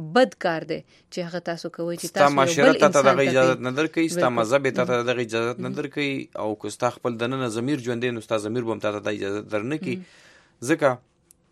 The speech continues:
Speaker 2: چې په دغه وخت کې زه یو ډېر ښه دغه دی،
Speaker 1: مهم.
Speaker 2: چې په دغه وخت کې ته د خپل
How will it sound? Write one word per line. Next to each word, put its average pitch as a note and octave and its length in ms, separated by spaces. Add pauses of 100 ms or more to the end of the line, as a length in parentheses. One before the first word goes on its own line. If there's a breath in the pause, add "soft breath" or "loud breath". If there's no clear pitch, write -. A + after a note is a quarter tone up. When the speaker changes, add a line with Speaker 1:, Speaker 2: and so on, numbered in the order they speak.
(100)
Speaker 2:
چې - 140
په A#2+ 120
دغه C#3 160
وخت C3+ 120
کې C3+ 120
زه D3+ 120
یو C3+ 80
ډېر D3+ 260
ښه D#3+ 80 (300)
دغه G#2+ 180
دی، G#2+ 100
Speaker 1:
مهم. F#3 340
Speaker 2:
چې F#3 140
په A2 100
دغه B2 180
وخت A#2+ 120
کې A#2 140
ته A#2+ 100
د A2 80
خپل A#2 180